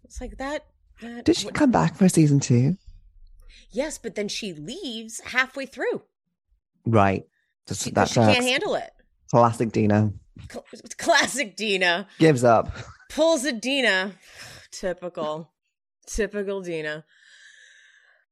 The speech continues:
Speaker 1: All right, Jacqueline kinda starts up again for no reason. So Chris is like, "Shut up,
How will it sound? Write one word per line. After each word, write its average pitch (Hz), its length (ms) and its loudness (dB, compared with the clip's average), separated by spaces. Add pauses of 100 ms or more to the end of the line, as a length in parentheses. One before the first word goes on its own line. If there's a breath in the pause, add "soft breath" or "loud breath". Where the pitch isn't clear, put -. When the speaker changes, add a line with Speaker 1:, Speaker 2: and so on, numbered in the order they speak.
(300)
Speaker 1:
All 254 80 -4
right, 254 160 -2
Jacqueline 392 440 -6
kinda 494 180 -4
starts 247 380 -4
up 254 140 -10
again 214 300 -4
for 214 160 -8
no 190 180 0
reason. 180 460 -6
So 208 160 -8
Chris 220 300 -4
is 214 160 -14
like, 208 220 -6
"Shut 294 400 0
up, 240 200 4